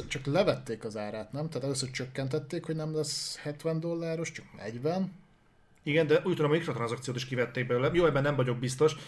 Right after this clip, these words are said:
Speaker 2: de úgy tudom, valami ilyesmiről volt szó. Ö, aztán ezek, ezzel se akart meglendülni nagyon a, a fogyása.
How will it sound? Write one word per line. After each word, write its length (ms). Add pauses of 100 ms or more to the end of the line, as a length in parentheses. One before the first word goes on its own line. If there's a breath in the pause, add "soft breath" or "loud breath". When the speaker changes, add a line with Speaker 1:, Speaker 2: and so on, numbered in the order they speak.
(160 loud breath)
Speaker 2:
de 100
úgy 80
tudom, 160
valami 240
ilyesmiről 440
volt 200
szó. 280 (320 loud breath)
Ö, 400 (1500)
aztán 380 (680)
ezek, 340 (120)
ezzel 260
se 140
akart 260
meglendülni 540
nagyon 300
a, 1040
a 40
fogyása. 720